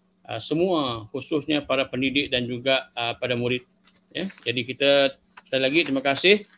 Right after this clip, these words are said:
Uh, itu saja untuk ucapan, uh, Alwan. Jadi sekali lagi tuan-tuan dan puan-puan yang saya hormati sekalian, warga, uh, Maya, terima kasih dan mudah-mudahan sekali lagi,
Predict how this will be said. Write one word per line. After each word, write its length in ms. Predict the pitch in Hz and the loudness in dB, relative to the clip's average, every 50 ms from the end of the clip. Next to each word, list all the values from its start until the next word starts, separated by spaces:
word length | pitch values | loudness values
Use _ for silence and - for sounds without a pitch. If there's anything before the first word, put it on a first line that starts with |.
| _ - - _ _ _ _ - | _ -20 -20 _ _ _ _ -6
Uh, 160 | 120 120 120 120 | -4 -4 -4 -4
itu 160 | - 147 120 | -6 -4 -2
saja 200 | 143 143 156 170 | -2 0 2 2
untuk 240 | 156 151 151 143 - | 0 0 -2 -4 -2
ucapan, 520 | 139 131 - - 151 147 147 147 143 139 139 | -2 -2 0 2 4 6 6 6 6 2 2
uh, 240 | 135 135 131 123 120 | 0 0 0 0 0
Alwan. 400 | 123 131 139 147 156 170 180 180 | 2 4 4 6 6 6 6 4
Jadi 440 | 156 139 143 139 143 143 143 139 139 | 2 2 2 2 4 4 2 2 0
sekali 160 | - 127 127 | 0 0 0
lagi 240 | 127 131 135 147 151 160 160 - | 0 0 2 4 2 2 2 0
tuan-tuan 320 | _ - 123 123 135 135 135 | _ -6 -4 -2 -2 -2 -2
dan 80 | 127 | -4
puan-puan 400 | 135 131 127 131 147 147 147 143 | -4 -8 -4 0 2 2 4 4
yang 80 | 135 127 | 2 0
saya 160 | 120 131 127 | -2 -4 -4
hormati 240 | 135 139 135 - 131 | -4 -4 -6 -8 -10
sekalian, 480 | - - 135 135 139 143 147 151 156 151 | -12 -2 2 4 6 6 6 6 4 4
warga, 380 | 131 135 135 127 139 143 139 139 139 135 131 131 127 127 127 120 117 | 2 2 2 2 2 2 2 4 4 4 4 4 4 2 0 -2 -4
uh, 160 | 117 120 123 | -4 -4 -4
Maya, 480 | 120 120 123 127 139 143 156 175 196 233 240 - - - _ _ _ _ _ - | -2 -2 0 0 0 2 2 0 0 -2 -4 -8 -16 -20 _ _ _ _ _ -12
terima 160 | 123 123 135 | -8 -6 -4
kasih 400 | 131 123 - 160 180 202 202 180 | -4 -2 2 4 4 4 2 2
dan 320 | 135 135 139 139 139 139 | 2 2 4 4 2 2
mudah-mudahan 560 | 139 135 131 135 143 127 156 151 135 120 110 | 0 -2 -2 -4 -4 0 0 0 0 0 -2
sekali 240 | 104 - 127 123 120 | -6 -6 -6 -4 -4
lagi, 160 | 123 120 123 | -4 -6 -4